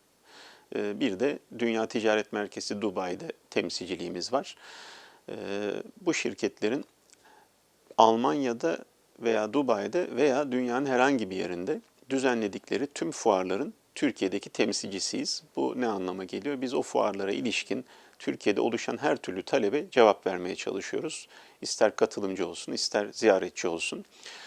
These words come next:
Ee, bu firmaların sözleşme, e, aşamasından tutun,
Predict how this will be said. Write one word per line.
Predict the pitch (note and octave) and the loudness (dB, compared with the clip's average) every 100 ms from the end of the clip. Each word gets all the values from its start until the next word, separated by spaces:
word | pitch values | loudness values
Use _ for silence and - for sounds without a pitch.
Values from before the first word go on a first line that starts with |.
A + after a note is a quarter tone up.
| - - - - | -18 -18 -18 -2
Ee, | A2+ G#2+ G#2+ A2 - - | 0 2 0 -4 -10 -18
bu | D#3+ D3+ | -8 -6
firmaların | B2 C3 A2+ G#2 G2+ A#2+ - - | -2 0 2 4 4 2 -4 -12
sözleşme, | - - A2+ G#2+ G#2 - A2 - - | -4 0 2 2 -2 0 -2 -2 -10
e, | G2+ G2+ F#2+ | -6 -4 -2
aşamasından | - - G#2+ F#2 - G#2+ G#2+ G#2+ | -2 0 -2 -2 -2 -2 -2 -2
tutun, | - - A2+ | -4 -6 -6